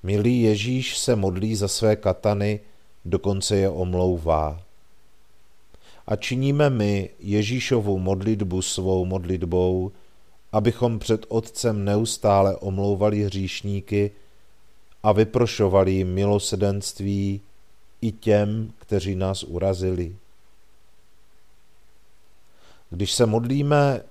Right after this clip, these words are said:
jednáme, chodíme, nezapomínejme ani na ubohé duše, které se chystají vydechnout naposled. Přinesme jim na pomoc a jako útěchu Ježíšovy modlitby a polibky,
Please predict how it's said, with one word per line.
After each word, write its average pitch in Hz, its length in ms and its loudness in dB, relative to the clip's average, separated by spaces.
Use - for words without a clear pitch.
jednáme, 123 720 0
chodíme, 110 840 -2
nezapomínejme 110 920 0
ani 107 300 -4
na 104 120 -2
ubohé 110 520 2
duše, 101 520 0
které 117 300 4
se - 180 0
chystají 120 760 0
vydechnout 104 600 0
naposled. 87 680 -4
Přinesme 110 600 2
jim 98 240 0
na 104 120 2
pomoc 95 600 -2
a 101 100 0
jako 98 300 0
útěchu 101 540 -4
Ježíšovy 98 600 -2
modlitby 92 580 -2
a 95 120 -2
polibky, 98 680 -2